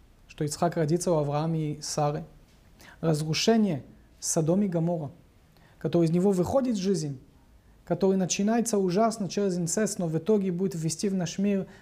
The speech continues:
царя Давида. Связано напрямую с историей, которую мы читаем в пророках, э, э, о Элиша. И о той женщине, которая живет в плохом, скорее всего, э, э, окружении. И пророк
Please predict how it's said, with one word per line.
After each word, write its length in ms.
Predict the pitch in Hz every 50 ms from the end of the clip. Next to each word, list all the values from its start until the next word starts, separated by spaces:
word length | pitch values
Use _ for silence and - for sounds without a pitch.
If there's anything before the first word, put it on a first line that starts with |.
| - -
царя 400 | - - - - 160 156 175 202
Давида. 460 | 202 180 170 147 170 196 165 151 127 - - - - _ _ _ _ _ _ _ _ _ - - - - - -
Связано 640 | - - - 196 190 233 247 247 233 247 240 226 220
напрямую 680 | 202 190 - - 196 190 196 208 226 226 214 208 202 190
с 240 | - - - - - -
историей, 520 | 214 175 - - - - 220 220 220 208
которую 340 | 208 175 - 185 175 180 175
мы 40 | 160
читаем 500 | - - 165 - 196 196 196 190 180 160
в 120 | - -
пророках, 580 | - - 175 165 170 214 220 220 208 170 165 -
э, 80 | 160 - - - -
э, 480 | 160 147 143 120 127 139 147 143 135 - - -
о 180 | 196 190 - -
Элиша. 460 | 190 165 156 143 - - 156 143 - - - _ _ _ _ _ _ _ _ _ _ _ _ _ _ _ _ - - - - - - - - -
И 80 | 196 196
о 80 | 190
той 160 | 190 196 180
женщине, 440 | 165 160 220 240 240 233 - 226 220
которая 300 | 208 202 190 190 180 175
живет 380 | 160 165 175 180 202 196 196 - - - - _
в 180 | 185 175 160 -
плохом, 400 | - 196 180 - - 220 208 175
скорее 260 | - - 180 175 175
всего, 380 | 165 - 175 170 170 160 165 - - - - _ _ -
э, 100 | - 170
э, 220 | 170 170 170 170
окружении. 760 | - - 170 - 196 185 170 156 220 240 220 208 196 180 165 - - - - _ _ _ _ _ _ _ _ _ _ _ _ _ _ _ _ _ _ _ _ _ _ _ _ - - _ _ _
И 100 | - 175
пророк 600 | 147 - 175 175 175 175 208 220 208 214 - -